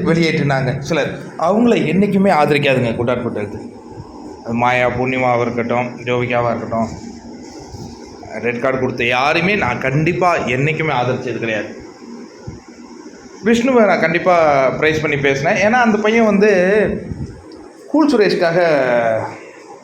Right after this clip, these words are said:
உரிமை குரல் தூக்குனார். அ-, அதுதான் ஏமாற்றப்பட்டு விட்டார். யாரு? விஷ்ணு, எல்லாரும் ஏமாத்தப்பட்ட விட்டார்கள் தான். இப்ப அருண-, அ-, அர்ச்சனா அந்த விஷயத்துல சொல்றாங்க, "ஏங்க, எப்படிங்க பாதுகாப்பு இல்லாத போகும்? இவ்வளோ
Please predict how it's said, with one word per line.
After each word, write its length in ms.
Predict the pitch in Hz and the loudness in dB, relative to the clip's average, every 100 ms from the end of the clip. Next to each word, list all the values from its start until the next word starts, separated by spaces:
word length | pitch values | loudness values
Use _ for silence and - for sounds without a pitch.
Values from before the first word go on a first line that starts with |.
| - 151 | -4 2
உரிமை 200 | 160 160 | 2 4
குரல் 240 | 143 127 117 | 2 0 0
தூக்குனார். 320 | 123 117 113 - - 87 | -2 -2 -4 -6 -10 -6
அ-, 100 | 80 - | -6 -6
அதுதான் 380 | - 131 185 185 135 - 123 | -8 -2 0 0 -2 -4 0
ஏமாற்றப்பட்டு 600 | 160 180 175 185 170 175 | 2 2 2 2 2 2
விட்டார். 380 | 170 170 165 170 170 - - - - 127 | 2 2 2 2 0 -4 -6 -10 -8 -2
யாரு? 220 | 135 123 | 0 0
விஷ்ணு, 340 | 123 - 135 131 131 135 - - - - | -2 -2 0 0 0 -4 -18 -20 -16 -6
எல்லாரும் 320 | 120 123 127 | -2 0 0
ஏமாத்தப்பட்ட 540 | 127 131 127 113 113 | 0 -2 -2 -4 -2
விட்டார்கள் 480 | 113 104 104 101 95 | -4 -2 -2 -2 -4
தான். 120 | 101 - _ - - - - - | -8 -14 _ -20 -20 -20 -20 -20
இப்ப 220 | 135 160 143 160 131 | -4 0 2 2 0
அருண-, 260 | 147 196 - 131 | 0 0 0 0
அ-, 140 | 131 123 | 2 0
அர்ச்சனா 300 | 127 220 190 | 0 0 2
அந்த 100 | 131 | 0
விஷயத்துல 380 | 123 202 160 127 | 2 0 0 -2
சொல்றாங்க, 320 | 127 135 123 113 120 - - - - - | -2 -4 -4 -8 -10 -18 -20 -20 -14 -2
"ஏங்க, 160 | 190 202 151 156 | 0 2 2 2
எப்படிங்க 360 | 160 254 240 | 2 2 4
பாதுகாப்பு 520 | 160 143 170 185 160 135 | 4 2 4 4 2 0
இல்லாத 220 | 139 156 | 2 2
போகும்? 420 | 117 135 117 117 117 | 2 2 2 0 -2
இவ்வளோ 280 | 156 190 | 2 2